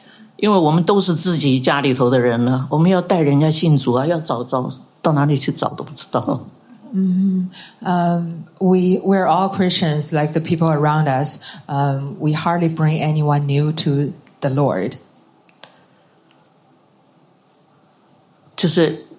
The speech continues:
Speaker 1: 就是要，我们也有需要领受这个从神来的那种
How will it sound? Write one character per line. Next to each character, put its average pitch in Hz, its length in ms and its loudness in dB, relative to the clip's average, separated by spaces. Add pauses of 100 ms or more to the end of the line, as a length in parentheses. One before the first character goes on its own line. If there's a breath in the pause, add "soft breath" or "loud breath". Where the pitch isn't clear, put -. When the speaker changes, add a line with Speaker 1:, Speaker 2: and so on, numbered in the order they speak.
Speaker 1:
就 190 140 2
是 160 140 0
要， 143 340 0 (600)
我 139 120 2
们 156 140 6
也 135 200 4 (180)
有 123 320 2
需 - 300 0
要 151 360 0 (120)
领 123 260 2
受 143 280 2
这 127 120 -4
个 127 100 2
从 139 240 2
神 135 240 2
来 127 220 2
的 127 140 4
那 131 160 6
种 120 340 0